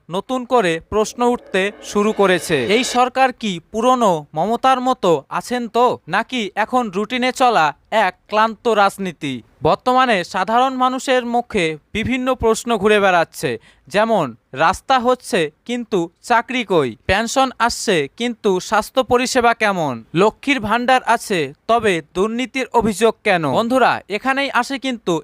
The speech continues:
একটি টানাপোড়েন। সরকার প্রচুর স্কিম চালু করেছে, কিন্তু আদৌ কি জনগণের মন জিতে রাখা সম্ভব হচ্ছে? এদিকে বিরোধী দলগুলোও কিন্তু বারবার তাদের গুটি সাজাচ্ছে। একদিকে কংগ্রেস এবং বাম জোট বেঁধেও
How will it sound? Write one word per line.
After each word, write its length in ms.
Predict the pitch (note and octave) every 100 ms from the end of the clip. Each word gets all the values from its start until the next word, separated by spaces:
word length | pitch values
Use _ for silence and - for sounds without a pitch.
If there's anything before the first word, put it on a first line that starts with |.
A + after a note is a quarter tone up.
| -
একটি 360 | A3 - G3+
টানাপোড়েন। 800 | F#3+ G#3+ G#3+ G#3+ G3 E3 C3+ A2+ - _ -
সরকার 500 | - G3 A#3 A#3 F#3
প্রচুর 420 | - A3 C#4 C4+
স্কিম 380 | - - A#3+ C4
চালু 280 | - A#3+ A#3+
করেছে, 500 | A#3 G#3 - D#3+ B2 -
কিন্তু 460 | B3 A#3+ C4 F#3+ D3 _
আদৌ 340 | E3 F#3+ B3+ C4+
কি 280 | A#3+ F#3 C#3+
জনগণের 680 | F3 G3 A#3+ A#3+ A#3 F#3+ E3
মন 320 | C#3+ E3+ A3+
জিতে 300 | G#3+ A3+ B3+
রাখা 420 | B3 A#3 A#3 A3 F#3
সম্ভব 460 | - F3+ F3+ A3 -
হচ্ছে? 500 | E3+ - B3+ B3 C3+ _ _ -
এদিকে 460 | G3+ B3+ A#3 F3+
বিরোধী 420 | C#3 F3+ B3+ B3+
দলগুলোও 480 | B3 B3+ B3 C4+ C4+
কিন্তু 540 | - C4 A3 F#3+ D3+ D3 C#3+
বারবার 480 | F3 A3+ G#3+ F#3 F#3
তাদের 420 | - F#3+ G3+ G#3+
গুটি 320 | E3+ F#3+ A3
সাজাচ্ছে। 640 | G#3 F#3+ F3+ - - B2+ G#2+ _ -
একদিকে 580 | G#3 G#3+ B3 A3 F3+ D#3+ -
কংগ্রেস 480 | G#3 A#3+ C4 B3+ -
এবং 320 | A3+ B3 A3 D3+
বাম 460 | G3 G3 E3+ E3 C#3
জোট 180 | G3 A#3
বেঁধেও 540 | G#3 B3+ A#3 G3 D3+